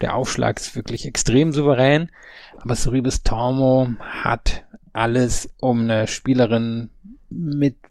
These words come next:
von, vom Kaliber und von der Art her von Rybakina komplett zu entnerven. Ähm, Matic kommt jetzt eher über den Spin und über so ein bisschen ein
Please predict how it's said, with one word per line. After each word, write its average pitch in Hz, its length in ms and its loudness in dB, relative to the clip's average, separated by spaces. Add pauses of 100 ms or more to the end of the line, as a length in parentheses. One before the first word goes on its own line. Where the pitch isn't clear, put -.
von, 123 280 -2
vom 120 240 -6
Kaliber 151 460 4
und 113 100 -4
von 123 100 -2
der 117 100 -2
Art 120 280 0
her 117 200 0
von 117 240 -6
Rybakina 104 580 -6
komplett - 460 -2
zu 104 80 -4
entnerven. 92 480 -10 (520)
Ähm, 107 260 -8
Matic 113 480 -2
kommt 123 180 2
jetzt 127 140 0
eher 120 120 2
über 110 100 2
den 104 160 -4
Spin 151 580 0
und 107 340 -6
über 107 380 -4
so 107 80 -8
ein 104 140 -10
bisschen 107 440 -2
ein 101 220 -8